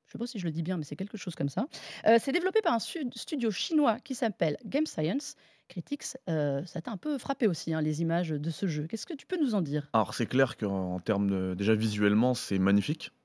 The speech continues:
Speaker 2: Euh, c'est vraiment le jeu qui a marqué, euh, pour le... Enfin, j'étais à l'Opening Night Live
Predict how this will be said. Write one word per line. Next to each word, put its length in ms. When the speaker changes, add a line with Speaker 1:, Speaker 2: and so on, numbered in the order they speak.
Speaker 2:
Euh, 460
c'est 180
vraiment 480
le 100
jeu 140
qui 140
a 60
marqué, 380
euh, 220
pour 140
le... 380
Enfin, 160
j'étais 260
à 40
l'Opening 420
Night 180
Live 340